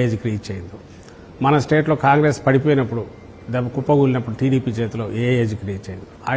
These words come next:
ఏజ్లో అది ఉంది, ఓల్డ్ ఏజ్లో ఉంది. By virtue of their age రీత్యా చూసినా పార్టీ ఏజ్, whereas we are young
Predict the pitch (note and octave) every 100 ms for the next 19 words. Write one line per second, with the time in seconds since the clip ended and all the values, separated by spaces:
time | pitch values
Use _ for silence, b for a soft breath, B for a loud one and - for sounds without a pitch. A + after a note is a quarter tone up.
0 | C3+ C#3+ D#3+ D#3 A#2 A#2+ A2 - A#2 B2+
1 | B2 A2+ F#2+ F#2+ - - - - - -
2 | - - - - - A2+ A#2 A2+ A#2+ A2+
3 | B2 A#2+ A2 G#2+ A#2+ B2+ C3 C3 A#2+ C3
4 | - C3 C3+ B2 - A3 D4+ B2+ A#2 -
5 | F2+ - - - D#3 E3 E3+ F3 C#3 C3+
6 | A2 A#2